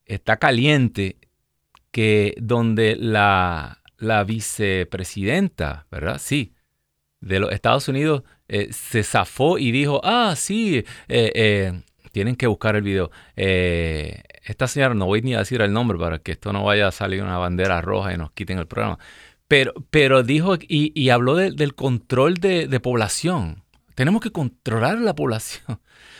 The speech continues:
Si, si, si reducimos todas la, la, la, las emisiones, todos los carros son eléctricos y reducimos la población, los niños van a tener agua <laughs> limpia y aire limpio. Y yo me, y, y todo el mundo se quedó como, "Ah, ah, pa-,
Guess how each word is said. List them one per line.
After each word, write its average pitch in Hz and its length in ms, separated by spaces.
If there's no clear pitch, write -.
Si, - 240
si, - 280
si - 140
reducimos 190 720
todas 202 320
la, 175 320
la, 139 500
la, 117 420
las - 180
emisiones, 175 640
todos 165 200
los 190 120
carros 185 240
son 175 180
eléctricos 175 540
y 151 40
reducimos 139 480
la 202 120
población, 190 420
los 156 160
niños 208 320
van 175 180
a 185 40
tener 185 360
agua 151 500
<laughs> - 280
limpia 185 520
y 143 80
aire 170 240
limpio. 185 360
Y 127 100
yo 117 120
me, 139 100
y, 127 220
y 123 40
todo 131 140
el 135 40
mundo 156 140
se 147 100
quedó 131 140
como, 104 260
"Ah, 110 180
ah, 123 160
pa-, 123 120